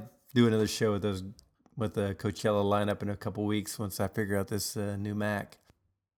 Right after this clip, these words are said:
Uh, something else I did while I was on break, I went and saw Tool. Uh, in-, interesting show. I've seen 'em before.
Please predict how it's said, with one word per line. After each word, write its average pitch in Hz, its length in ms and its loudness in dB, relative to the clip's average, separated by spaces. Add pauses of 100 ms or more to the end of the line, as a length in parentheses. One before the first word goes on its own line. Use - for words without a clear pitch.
(640)
Uh, 117 340 4
something 196 360 0
else 175 260 4
I 120 160 6
did 113 200 2
while 107 380 8
I 104 140 6
was 104 180 0
on 107 200 0
break, 117 300 4
I 110 40 4
went 117 140 2
and - 60 -6
saw 120 200 6
Tool. 127 560 2 (600)
Uh, 113 420 4 (720)
in-, 381 520 -12 (200)
interesting 240 420 4
show. 123 500 8
I've 131 120 2
seen 160 180 6
'em 135 60 6
before. 117 540 6